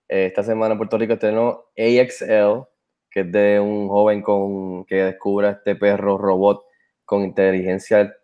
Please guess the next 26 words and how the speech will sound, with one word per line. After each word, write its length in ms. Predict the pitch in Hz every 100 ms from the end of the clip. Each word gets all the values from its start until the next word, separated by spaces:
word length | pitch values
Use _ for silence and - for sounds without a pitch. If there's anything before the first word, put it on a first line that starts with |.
| -
artificial 720 | 104 98 90 92 - 98 98
avanzada 800 | 98 90 90 - 135 113 104 101
y 40 |
hacen 240 | 90 - 101
una 120 | 104
amistad. 420 | 101 101 127 123 - _ - - _ -
Eh, 320 | 107 101 101
también 300 | 101 98 98
estrenó 760 | 104 113 110 110 110 110 - -
Crazy 320 | 110 113 120 123
Rich 280 | 113 110 -
Asians, 480 | 127 135 117 104 -
que 100 | 98
tuve 160 | 98
la 80 | 101
oportunidad 360 | 101 104 107 104
de 100 | 104
verla 280 | 101 98
anoche 280 | 95 101 104
en 60 | 98
la 100 | 98
premiere, 340 | 101 107 101
está, 360 | 98 95 95 95 _ _ _
está 240 | 98 - 90
bien 140 | 98
chévere. 420 | 120 120 104 104